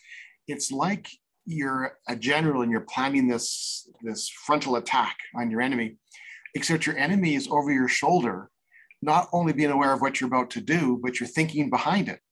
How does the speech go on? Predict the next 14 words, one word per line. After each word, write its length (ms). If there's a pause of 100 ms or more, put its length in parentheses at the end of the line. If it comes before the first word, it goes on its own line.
(1080)
And 160
this 140
is 80
what 180
you're 100
having 240
to 100
defeat. 440
And 120
that's 240
what 140
the 60
mind 320
is. 200